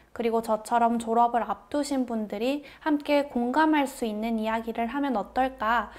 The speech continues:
하는 생각이 들었는데요. 그래서 제가 이번에 발표하게 될 발표 제목은 바로 잃어버린 우리의 빛을 찾아서입니다.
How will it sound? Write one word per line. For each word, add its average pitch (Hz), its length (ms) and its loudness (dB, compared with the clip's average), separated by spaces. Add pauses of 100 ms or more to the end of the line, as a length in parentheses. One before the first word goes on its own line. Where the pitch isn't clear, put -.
(260)
하는 262 440 2
생각이 294 420 0
들었는데요. 220 680 -6 (420)
그래서 247 600 0
제가 220 340 -4
이번에 214 400 -4
발표하게 240 640 -2
될 208 320 -4 (260)
발표 233 540 0
제목은 233 640 0 (240)
바로 220 400 0 (300)
잃어버린 277 760 6
우리의 220 480 0
빛을 240 480 -4
찾아서입니다. 294 1040 0